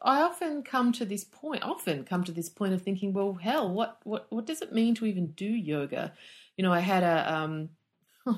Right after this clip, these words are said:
it's always, always this awkward moment, on another Tinder moment, where, you know, the person, the Tinder person says, "Oh, I see that you like yoga too. What sort of yoga do you like?" And I'm just thinking, "Oh,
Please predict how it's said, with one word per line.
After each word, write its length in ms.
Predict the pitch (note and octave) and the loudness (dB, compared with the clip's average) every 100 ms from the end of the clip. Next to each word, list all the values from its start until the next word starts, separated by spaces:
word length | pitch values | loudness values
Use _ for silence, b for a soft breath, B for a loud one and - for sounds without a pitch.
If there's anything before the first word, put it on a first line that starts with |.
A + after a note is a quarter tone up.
| - | -4
it's 140 | - - | -16 -8
always, 300 | G#3 G#3 F#3+ | 0 0 0
always 260 | A3 G#3+ | 2 4
this 160 | F3+ F#3 | 2 0
awkward 320 | F#3 F#3 D#3 | -2 -2 -4
moment, 300 | D#3+ E3+ C#3+ | -2 -2 0
on 180 | F#3 F#3 | 0 2
another 240 | G#3 B3+ | 4 4
Tinder 320 | C4 D#4+ D4 C4+ | 4 2 4 6
moment, 340 | C4+ C4+ C4+ B B B B _ | 6 4 -2 B B B B _
where, 300 | A3 G#3+ G#3+ | 4 6 6
you 140 | A3 | 4
know, 160 | G3 G3+ | 4 2
the 80 | F#3+ | 0
person, 440 | A3 G#3+ G#3+ G#3+ | 2 2 2 0
the 80 | F#3+ | 0
Tinder 240 | A#3 G#3+ | 2 2
person 440 | G#3+ G3 G3+ G3+ G3 | 2 0 0 -4 -4
says, 340 | F#3+ F#3+ G3 | -4 -4 2
"Oh, 240 | - A4+ G4+ | 2 4 4
I 120 | F4+ | 2
see 200 | E4 - | 0 -2
that 100 | D#4 | 0
you 140 | D4 | 2
like 200 | D4+ C#4+ | 2 0
yoga 300 | - C#4+ C4+ | 0 0 0
too. 340 | C4+ - E4+ C#4+ | -4 -2 -2 -2
What 160 | C#4 | -2
sort 140 | C#4 C4+ | -4 -4
of 60 | |
yoga 320 | B3+ C4+ C4+ B3 | -2 -2 0 0
do 80 | |
you 300 | A#3+ C4+ E4+ | -2 0 0
like?" 300 | C4+ G3 F#3+ | 2 2 2
And 120 | G3+ F#3 | -2 -2
I'm 160 | F3 | -4
just 240 | F#3 - - | -6 -8 -6
thinking, 340 | F#3+ - - | -6 -6 -8
"Oh, 280 | - - _ | -12 -20 _